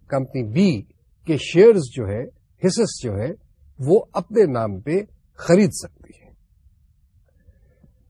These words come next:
کمپنی اے جو ہے وہ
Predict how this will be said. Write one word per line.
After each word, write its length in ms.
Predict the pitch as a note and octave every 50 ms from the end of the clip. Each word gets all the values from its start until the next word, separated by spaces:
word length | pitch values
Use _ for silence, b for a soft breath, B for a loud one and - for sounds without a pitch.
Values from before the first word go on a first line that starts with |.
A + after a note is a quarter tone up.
| _ _ _ _ _ _ _ _ _ _ _ _ _ _ _ _ _ _ _ _ _ _ _ _ _ _ _ _ _ _ _
کمپنی 400 | - A3 B3+ A#3+ A3+ B3+ D4 C#4+
اے 280 | B3+ - - B3 C#4 D4
جو 120 | A#3 B3+
ہے 220 | F#3+ C#3+ A2+ F#2+ F2 - _ _ _ _ _ _ _ _ _ _ _ _ _ _ _ _ _ _ _ _ _ _ _ -
وہ 280 | F3 G3+ A#3+ B3+ B3+